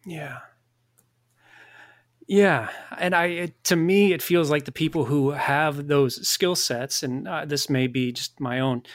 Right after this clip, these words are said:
perception or viewpoint of the, of the world, the people who are really truly great team players and they're, they're the smartest ones are the people who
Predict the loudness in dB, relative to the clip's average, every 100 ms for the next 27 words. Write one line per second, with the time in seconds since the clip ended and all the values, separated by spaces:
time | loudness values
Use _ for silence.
0 | -20 -20 _ -6 -2 0 -2 -2 -4 -4
1 | -4 -2 -2 -4 -2 -2 -2 -6 -6 -6
2 | -8 -10 -10 -2 2 4 4 0 -8 -4
3 | 0 2 4 4 4 4 2 2 0 -6
4 | -20 _ -12 -2 2 4 2 2 0 0
5 | -2 -2 0 -2 0 -2 -2 -4 -6 -12
6 | -10 -2 0 2 2 4 2 0 -2 0
7 | 2 0 -2 -4 -6 0 2 4 2 2